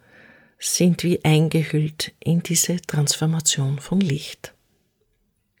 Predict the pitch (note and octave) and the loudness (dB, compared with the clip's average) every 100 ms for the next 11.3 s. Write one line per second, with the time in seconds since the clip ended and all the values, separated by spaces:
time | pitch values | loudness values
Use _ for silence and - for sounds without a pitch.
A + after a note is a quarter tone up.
0 | _ _ - - - - - - - - | _ _ -20 -18 -16 -16 -18 -20 -20 -4
1 | - F3+ A3 - - - - G3+ G3+ G#3 | 0 2 2 0 -4 -6 -2 4 4 4
2 | - C3+ C#3+ - - - E3+ D#3 - C#3+ | 2 2 0 0 -2 2 0 0 2 2
3 | C#3 - - E3 - - C#3 C3+ - - | 2 -2 -2 0 0 2 2 2 -2 -8
4 | _ _ _ _ _ F#3 D#3+ E3 D3+ C#3+ | _ _ _ _ _ 2 6 6 6 6
5 | C3+ C3 - - - G#3+ G3 E3 D#3+ - | 4 2 0 0 2 4 4 2 0 2
6 | E3+ G3 F3+ - C#3+ C#3+ - C#3 C#3+ D#3 | 0 2 0 0 0 0 0 2 2 0
7 | D3 C#3 C#3+ D3 C#3 C3+ D3 - B2+ D3+ | 0 0 -2 -4 -6 -4 -2 -2 -2 -4
8 | C#3+ _ _ _ - _ - - - - | -8 _ _ _ -20 _ -20 -20 -20 -20
9 | _ - - - - F3 F3+ F#3+ E3+ C#3 | _ -6 -4 -2 -2 0 2 2 2 -2
10 | - - D3+ D#3+ D#3 D3 D3 - C#3+ C3+ | -2 0 2 0 -2 -2 -2 -2 0 0
11 | - C#3 - | 0 -4 -6